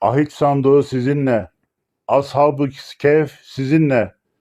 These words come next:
Kayaların oğlu Hüseyin Hakkı Kahveci önderliğinde yenilmezlik sizinle. Kutlu olsun. Yeryüzünde ne varsa, gökyüzünde ne varsa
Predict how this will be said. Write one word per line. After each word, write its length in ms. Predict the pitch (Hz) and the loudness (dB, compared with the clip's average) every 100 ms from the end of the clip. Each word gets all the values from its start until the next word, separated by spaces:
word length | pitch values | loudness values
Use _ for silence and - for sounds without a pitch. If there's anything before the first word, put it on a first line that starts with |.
| _ _ _ _ _ _ _ | _ _ _ _ _ _ _
Kayaların 640 | - 135 139 139 139 160 156 | -2 2 2 2 2 2 2
oğlu 520 | 139 131 131 120 113 _ _ _ _ | 2 2 2 0 -6 _ _ _ _
Hüseyin 380 | 120 - 156 156 | -14 -2 0 2
Hakkı 460 | 143 139 - 143 - | 0 -2 -4 -6 -4
Kahveci 600 | - 160 139 143 131 139 | 0 0 0 -4 -2 -2
önderliğinde 1080 | 127 135 131 131 123 127 127 120 135 147 135 _ _ _ _ _ | 0 0 2 0 0 -2 -2 0 0 0 -4 _ _ _ _ _
yenilmezlik 1000 | 85 117 151 156 147 151 147 117 151 - | -2 0 2 2 2 2 0 0 0 -2
sizinle. 720 | - 135 139 165 135 107 87 _ _ _ _ _ _ _ _ _ | -4 0 2 2 2 0 -4 _ _ _ _ _ _ _ _ _
Kutlu 400 | - 151 - 156 | 0 0 2 2
olsun. 600 | 165 143 - 135 101 78 _ _ _ _ _ _ _ | 2 0 0 -2 -2 -8 _ _ _ _ _ _ _
Yeryüzünde 800 | 87 101 151 160 147 156 156 156 | -2 2 4 2 0 2 2 2
ne 120 | 151 151 | 2 2
varsa, 580 | 143 113 131 110 92 _ _ _ _ _ _ | 2 0 0 0 -2 _ _ _ _ _ _
gökyüzünde 840 | 78 92 143 147 143 139 156 151 147 | _ 0 0 0 -4 0 0 0 2
ne 120 | 147 | 2
varsa 560 | 151 135 - 113 98 | 2 0 0 0 0